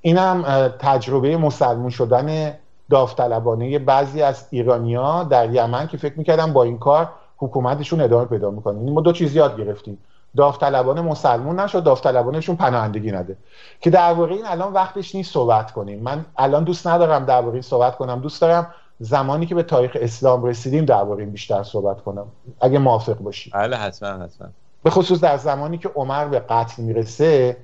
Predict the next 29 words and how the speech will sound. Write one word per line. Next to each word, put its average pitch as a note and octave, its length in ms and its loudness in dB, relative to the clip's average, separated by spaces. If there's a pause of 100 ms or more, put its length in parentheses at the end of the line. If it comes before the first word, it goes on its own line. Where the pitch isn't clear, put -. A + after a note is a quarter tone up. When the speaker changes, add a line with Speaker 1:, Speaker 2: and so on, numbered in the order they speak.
(340)
Speaker 1:
اه، A2 80 2
اتفاقات B2+ 800 2
جالبی، D3 500 0
بلاهای C3+ 480 0
جالبی C#3+ 420 0
سر A2+ 200 -2
این G#2 140 -6
خاندانا G#2 480 -2
میاد G2 340 -6 (100)
در G#2 300 2
یمن. F#2 320 -2 (920)
یادمون D#3+ 440 4
نره E3 220 0
خیانت D3 580 -2
به C3+ 160 -8
میهن C3+ 640 -10
زیاد C3+ 460 2
فایده C3 380 0
نداره. A#2+ 380 -4 (100)
حالا C3 160 -2
من D3+ 100 0
نمی‌دونم D#3 280 -2
چرا D3 160 -4
یاد D#3 120 0
بی B2+ 160 -2
بی G#2+ 100 -4
سی B2 180 -2
افتادم. - 400 -2 (1120)
اه، F#3+ 360 6